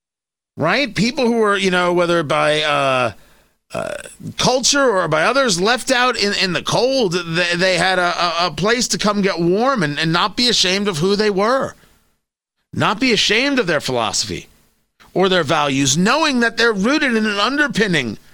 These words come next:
of, of, of freedom and liberty.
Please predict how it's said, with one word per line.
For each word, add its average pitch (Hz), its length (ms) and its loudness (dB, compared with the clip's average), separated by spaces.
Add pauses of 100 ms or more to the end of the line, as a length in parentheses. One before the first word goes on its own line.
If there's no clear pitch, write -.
(540)
of, 196 280 0
of, 170 500 -2 (480)
of 208 160 -2
freedom 247 400 0
and 247 120 2
liberty. 277 520 -2